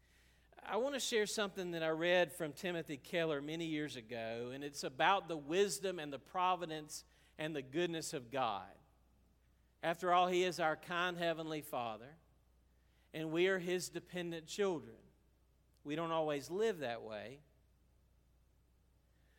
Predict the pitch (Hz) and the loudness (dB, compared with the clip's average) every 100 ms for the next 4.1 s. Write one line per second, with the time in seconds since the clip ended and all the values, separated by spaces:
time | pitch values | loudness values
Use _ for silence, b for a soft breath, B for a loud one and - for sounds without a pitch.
0 | b b _ 196 196 302 277 175 190 247 | b b _ -2 0 2 2 4 6 6
1 | 180 151 160 - 175 156 156 151 214 262 | 2 -2 -4 -2 0 0 -2 2 2 0
2 | - 202 208 233 220 180 165 151 - 208 | -2 2 6 6 6 2 -2 -4 -2 2
3 | 220 202 160 135 - 220 240 175 117 117 | 2 0 -2 -6 -8 -4 0 0 0 -4
4 | 147 | -8